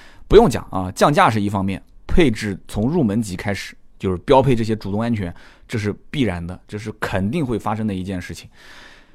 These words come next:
呃，其实大家要清楚一件事啊，传祺G M八它不是自主品牌第一个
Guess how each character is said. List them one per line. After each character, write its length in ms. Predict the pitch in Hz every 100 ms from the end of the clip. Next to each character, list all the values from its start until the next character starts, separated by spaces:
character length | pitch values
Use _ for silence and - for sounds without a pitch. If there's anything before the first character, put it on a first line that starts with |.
| _
呃， 320 | 123 120 107
其 140 | 104 147
实 80 |
大 80 | 165
家 100 | 160
要 80 | 170
清 160 | - 165
楚 140 | 107
一 40 |
件 160 | 95 117
事 200 | 113 117
啊， 120 | - -
传 260 | - 107
祺 160 | 147 127
G 160 | 120 131
M 200 | 127 123
八 200 | 120 - - _ -
它 120 | - -
不 160 | 92 107
是 160 | -
自 220 | - -
主 120 | 101 101
品 200 | - 82
牌 180 | 80 80
第 300 | - 190 175
一 60 | 185
个 280 | 175 170